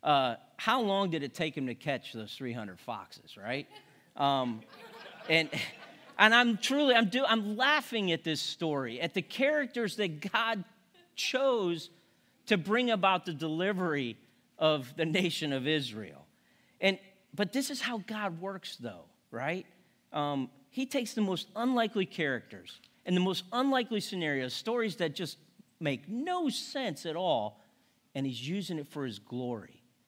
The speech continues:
and he's delivering them from their bondage of sin. <clears throat> If we, if we can see some of these stories and some of these people, look at Paul.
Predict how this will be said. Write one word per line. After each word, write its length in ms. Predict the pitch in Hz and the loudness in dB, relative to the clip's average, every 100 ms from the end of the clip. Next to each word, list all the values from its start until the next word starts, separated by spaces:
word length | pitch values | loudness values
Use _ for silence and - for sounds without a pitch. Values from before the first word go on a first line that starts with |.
| _ _ _ - | _ _ _ -8
and 80 | 135 | -6
he's 140 | 123 | -4
delivering 760 | - 123 120 160 160 123 107 95 | -6 -6 -2 -2 -2 -4 -8 -10
them 200 | 87 80 - _ _ _ _ - | -14 -20 -20 _ _ _ _ -8
from 240 | 151 135 | -2 0
their 100 | 120 | 0
bondage 540 | 98 139 123 95 80 | -2 -2 -2 -6 -10
of 120 | 107 - | -14 -12
sin. 420 | - 107 87 - _ _ _ _ _ _ _ _ _ - | -10 -10 -12 -20 _ _ _ _ _ _ _ _ _ -6
<clears throat> 300 | 85 76 69 - - _ _ _ _ _ | -4 -4 -6 -12 -18 _ _ _ _ _
If 160 | 180 - | -6 -2
we, 200 | 240 - | -4 -2
if 160 | 175 226 | -6 -6
we 80 | |
can 140 | 233 180 | -4 -4
see 300 | - 226 214 | -4 -2 -2
some 240 | - 139 | -2 -4
of 60 | 117 | -4
these 160 | 110 | -4
stories 440 | - - 113 101 - | -6 -6 -8 -8 -8
and 100 | 131 | -6
some 160 | 156 | -4
of 40 | 147 | -4
these 120 | 123 | -6
people, 260 | - 131 127 | -6 -8 -4
look 180 | 220 | -4
at 120 | 233 - | -4 -10
Paul. 420 | - 135 - | -6 -4 -4